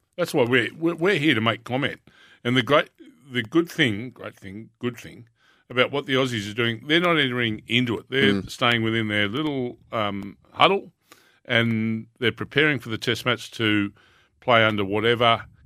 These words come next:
Speaker 1: conditions they are presented with, which is wonderful. Let us do the debating. Let us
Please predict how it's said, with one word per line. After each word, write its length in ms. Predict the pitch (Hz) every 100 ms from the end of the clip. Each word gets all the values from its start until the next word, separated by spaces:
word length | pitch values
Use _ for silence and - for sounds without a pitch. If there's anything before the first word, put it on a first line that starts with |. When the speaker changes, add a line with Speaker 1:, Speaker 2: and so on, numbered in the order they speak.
| -
Speaker 1:
conditions 580 | 110 98 117 - 101
they 120 | 92 98
are 120 | 95
presented 420 | - 90 98 101
with, 140 | 82 -
which 220 | 123 110
is 100 | 110
wonderful. 320 | 127 110 82
Let 160 | 123 170
us 200 | 156 -
do 160 | 160
the 100 | 135
debating. 480 | 110 92 110 117 120
Let 140 | 120 120
us 340 | 127 - -